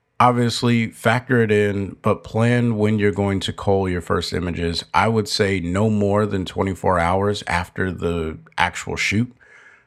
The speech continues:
Uh, but if you can do it within, you know, three hours of your photos getting backed up,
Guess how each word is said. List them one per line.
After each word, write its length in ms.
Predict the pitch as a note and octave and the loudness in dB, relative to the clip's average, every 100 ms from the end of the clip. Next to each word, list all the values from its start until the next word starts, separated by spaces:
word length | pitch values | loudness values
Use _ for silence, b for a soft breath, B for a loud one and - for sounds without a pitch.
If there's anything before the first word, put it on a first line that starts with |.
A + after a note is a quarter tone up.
| _ | _
Uh, 640 | F2+ F2+ F2 F2 F2 E2+ E2 - - | -2 0 0 0 0 -2 -6 -12 -16
but 500 | F#2+ F2 A2 A#2+ - _ b b b - | -10 2 2 2 -2 _ b b b -6
if 160 | F#2+ | -2
you 180 | F2 A2+ | 2 2
can 300 | A2+ G2+ E2+ | 2 0 0
do 240 | F#2 G#2 | 0 2
it 160 | B2+ - - | 0 -2 -4
within, 800 | G2+ G2+ - G2+ G2 G2 F#2 - | 0 0 0 0 0 -2 -4 -2
you 100 | G#2+ | -2
know, 260 | F#2+ E2 - _ _ _ _ _ _ - | -2 -4 -12 _ _ _ _ _ _ -4
three 320 | G#2+ A#2 A2 | 2 4 4
hours 500 | G#2 G#2 G#2+ G#2 F#2+ | 4 4 2 0 -2
of 140 | G2+ | -4
your 140 | F#2+ F2+ | -2 0
photos 380 | G2+ G2+ G2 | 2 2 0
getting 260 | F#2 G2+ F#2 | 0 -2 0
backed 340 | D#2 F#2 - | 0 -2 -2
up, 240 | F#2 G#2 | 0 0